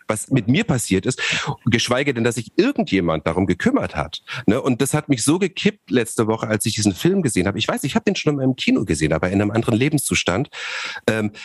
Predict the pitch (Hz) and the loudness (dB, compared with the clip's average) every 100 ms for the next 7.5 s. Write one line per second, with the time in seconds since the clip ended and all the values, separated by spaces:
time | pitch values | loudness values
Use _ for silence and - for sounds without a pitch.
0 | - - 131 170 160 170 185 143 127 110 | -4 -2 0 0 0 0 -2 0 2 2
1 | 110 113 113 117 120 139 151 135 - 113 | 2 0 0 2 2 2 0 0 0 0
2 | 107 113 131 - - - - 117 113 107 | 2 2 0 -4 -4 -2 2 2 2 -2
3 | 117 113 113 113 117 107 110 113 - 120 | -2 0 2 0 0 0 0 0 0 2
4 | 143 - 135 - 117 110 113 151 151 104 | 2 0 -2 0 0 2 2 2 0 0
5 | 76 - 110 127 98 90 85 95 90 - | -2 0 0 2 0 0 0 0 0 -2
6 | - 92 87 85 85 85 87 - 85 85 | 0 0 2 0 0 0 0 0 0 2
7 | 80 82 80 101 135 | 2 2 2 0 -2